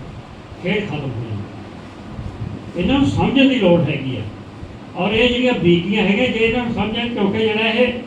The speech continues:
ਹੁਣ ਵਾਲਾ ਸਿਸਟਮ ਆ ਨਾ, ਇਹ ਬਹੁਤ ਅੱਗੇ ਆ, ਆਪਾਂ ਬਹੁਤ ਪਿੱਛੇ ਆ ਸਿਸਟਮ ਤੋਂ। ਅਸੀਂ ਉਸ ਸਿਸਟਮ ਨੂੰ ਸਮਝ ਕੇ ਆਪਣੀਆਂ ਰਚਨਾਵਾਂ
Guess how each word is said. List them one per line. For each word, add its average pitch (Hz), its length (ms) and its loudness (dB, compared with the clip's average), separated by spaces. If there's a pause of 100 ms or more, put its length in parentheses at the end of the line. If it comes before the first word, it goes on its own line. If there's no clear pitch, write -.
(600)
ਹੁਣ 160 140 0
ਵਾਲਾ 202 220 2
ਸਿਸਟਮ 202 400 -2
ਆ 196 60 2
ਨਾ, 262 220 0 (920)
ਇਹ 262 200 2
ਬਹੁਤ 269 360 2
ਅੱਗੇ 220 360 4
ਆ, - 100 2 (180)
ਆਪਾਂ 196 280 6
ਬਹੁਤ 269 220 2
ਪਿੱਛੇ 196 320 4
ਆ 170 40 6
ਸਿਸਟਮ 165 360 4
ਤੋਂ। 143 140 0 (1600)
ਅਸੀਂ 247 200 2
ਉਸ 254 220 6
ਸਿਸਟਮ 247 360 4
ਨੂੰ 262 100 6
ਸਮਝ 202 300 2
ਕੇ 202 300 2 (260)
ਆਪਣੀਆਂ 208 420 2
ਰਚਨਾਵਾਂ 175 440 4